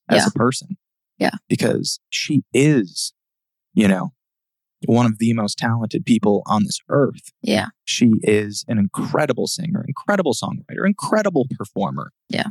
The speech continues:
Speaker 1: incredible director,
Speaker 2: Yeah.
Speaker 1: writer. Like, we can go on.
Speaker 2: Yeah.
Speaker 1: But more important than all of those things is she is an incredible human being, um,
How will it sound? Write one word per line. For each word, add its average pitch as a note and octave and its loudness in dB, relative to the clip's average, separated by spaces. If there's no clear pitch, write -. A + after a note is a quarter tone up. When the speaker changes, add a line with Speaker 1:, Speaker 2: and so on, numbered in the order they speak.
Speaker 1:
incredible A#3+ 2
director, G2+ -2
Speaker 2:
Yeah. - -4
Speaker 1:
writer. C3 2
Like, C#3 -2
we F#3 -2
can F#3+ 0
go F3 4
on. F3 2
Speaker 2:
Yeah. A3 -4
Speaker 1:
But C3+ 0
more D3 6
important C#3+ 0
than A2 4
all C#3 4
of C3+ -2
those A#2+ 0
things D3 4
is B2+ 2
she D3 4
is C3+ 4
an B2+ -2
incredible C#3+ 2
human C3+ 4
being, C#3+ 4
um, A#2 0